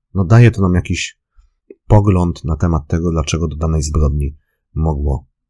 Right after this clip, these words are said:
dojść. No więc Adam Durborough wychował się w rodzinie zastępczej, e, ale, no właśnie, tam, e, z-, jego zastępczy ojciec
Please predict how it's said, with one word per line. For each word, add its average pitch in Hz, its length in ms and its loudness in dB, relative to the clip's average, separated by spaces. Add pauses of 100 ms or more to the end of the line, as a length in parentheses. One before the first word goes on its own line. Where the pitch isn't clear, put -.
dojść. 80 500 -4 (480)
No 139 80 4
więc 151 280 2
Adam 143 320 2
Durborough 110 540 2
wychował 92 360 2
się 85 340 0 (320)
w 82 220 0 (420)
rodzinie 78 480 -2 (200)
zastępczej, 76 840 -2 (560)
e, 87 520 0 (320)
ale, 139 420 4 (280)
no 98 140 0
właśnie, 71 400 -2 (320)
tam, 113 360 4
e, 82 240 -2 (300)
z-, - 280 -12 (160)
jego 87 640 0 (260)
zastępczy 87 880 -2 (180)
ojciec 113 520 2